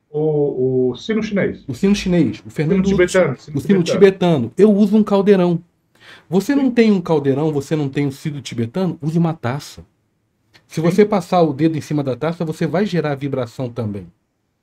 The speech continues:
Speaker 2: E os elementos como, por exemplo, mais, trazendo mais pra, pra uma cultura mais simples, o olho de boi.
Speaker 1: Uhum.
Speaker 2: Por exemplo, as sementes.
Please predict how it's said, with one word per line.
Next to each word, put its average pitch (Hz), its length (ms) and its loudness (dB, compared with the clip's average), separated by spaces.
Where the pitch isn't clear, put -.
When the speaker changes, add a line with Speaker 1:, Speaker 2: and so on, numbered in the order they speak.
Speaker 2:
E 190 120 0
os 208 140 2
elementos 190 460 2
como, 175 240 0
por 165 160 -4
exemplo, 131 420 -2
mais, 139 240 -2
trazendo 139 420 -2
mais 135 240 -2
pra, 123 320 -4
pra 110 160 -12
uma 123 120 -4
cultura 117 360 -8
mais 113 180 -4
simples, 180 460 -8
o 147 140 0
olho 127 180 0
de 127 120 -6
boi. 123 380 -6
Speaker 1:
Uhum. 127 380 -16
Speaker 2:
Por 117 220 -2
exemplo, 135 720 -2
as 123 180 -8
sementes. 151 480 -4